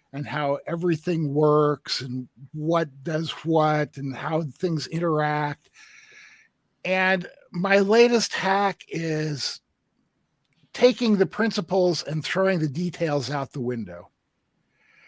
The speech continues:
Because once you understand, I mean, I tell people that I learned the science and came out the other side. Uh, because once you learn the science, you know what matters. You know,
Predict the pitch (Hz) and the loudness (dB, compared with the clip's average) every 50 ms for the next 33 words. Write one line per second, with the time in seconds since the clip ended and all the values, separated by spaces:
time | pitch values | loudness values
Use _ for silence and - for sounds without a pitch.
0 | - - - - _ - 180 160 - 202 196 170 - - - - - - - _ | -20 -20 -20 -16 _ -4 -4 -2 0 2 0 0 0 -4 -12 -18 -20 -20 -16 _
1 | - 156 180 208 226 269 240 - - - 208 226 240 226 208 - 190 214 220 214 | -6 0 2 4 4 4 2 -2 -4 -2 0 0 0 0 0 0 0 0 2 2
2 | 185 202 185 160 - - - - 185 190 190 180 175 202 226 233 247 262 262 - | 2 0 0 0 -2 -4 -4 -2 -2 -2 -2 0 2 4 6 6 6 4 4 2
3 | - 269 220 - 240 233 - 185 180 160 185 - 160 170 175 165 156 170 196 214 | 0 2 2 2 2 0 0 0 2 2 2 2 4 4 4 4 6 6 8 8
4 | 226 233 214 202 196 - - 196 170 156 165 165 160 156 147 - - 151 143 - | 8 8 4 2 0 0 0 0 0 0 0 0 0 -2 -4 -6 -6 -8 -8 -6
5 | - 180 180 175 170 160 - 160 156 151 139 135 - - - 123 113 107 95 95 | -4 -2 -2 0 0 -2 -2 -2 -2 -2 -2 -2 -4 -4 -4 -4 -6 -8 -8 -10
6 | 101 101 101 - _ _ _ _ _ _ _ _ _ _ _ _ _ - 143 147 | -12 -14 -16 -18 _ _ _ _ _ _ _ _ _ _ _ _ _ -6 -2 0
7 | 151 147 131 - - - - - - - _ - 190 156 190 190 - 202 180 160 | 0 0 -2 -6 -12 -20 -20 -20 -20 -20 _ -6 -2 -2 -2 0 -2 -4 -4 -4
8 | - _ - 180 180 190 214 240 277 254 - - - 240 240 233 196 170 160 160 | -8 _ -10 -8 -2 2 4 4 4 4 0 -2 0 2 4 4 4 4 2 2
9 | 165 180 190 214 226 233 233 233 226 208 185 - - - 196 196 208 220 226 208 | 4 6 8 8 8 6 4 2 2 0 0 -2 -2 -4 -4 -4 -4 -2 -2 -2
10 | 165 139 131 127 - - - - _ - - - _ _ _ _ - 156 156 170 | -4 -4 -6 -8 -10 -12 -16 -16 _ -16 -16 -16 _ _ _ _ -6 -4 -2 0
11 | 165 170 180 190 185 185 190 180 156 - - 160 165 175 190 190 190 - 180 175 | 2 4 6 8 8 8 8 6 4 0 -6 -6 -2 2 2 2 2 0 -2 0
12 | 190 190 196 196 175 143 110 98 82 73 87 - - - - - 147 165 180 175 | 0 0 0 0 -2 -4 -6 -12 -16 -18 -16 -16 -16 -14 -10 -6 -6 -4 -4 -6
13 | - 185 | -8 -10